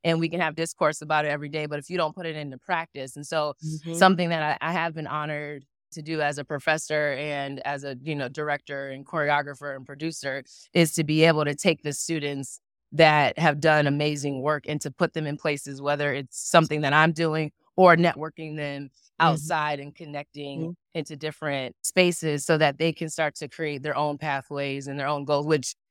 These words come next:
Speaker 1: isn't easy to do <laughs> because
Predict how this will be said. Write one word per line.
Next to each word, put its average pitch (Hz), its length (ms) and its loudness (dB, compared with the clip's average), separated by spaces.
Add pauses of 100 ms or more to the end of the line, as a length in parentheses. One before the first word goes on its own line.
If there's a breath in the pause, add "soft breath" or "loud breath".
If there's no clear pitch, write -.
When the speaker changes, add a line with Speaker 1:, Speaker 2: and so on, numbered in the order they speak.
(100)
Speaker 1:
isn't 190 280 4
easy 151 600 -2 (280)
to 202 120 6
do 156 380 0 (120)
<laughs> 226 520 4
because 180 520 4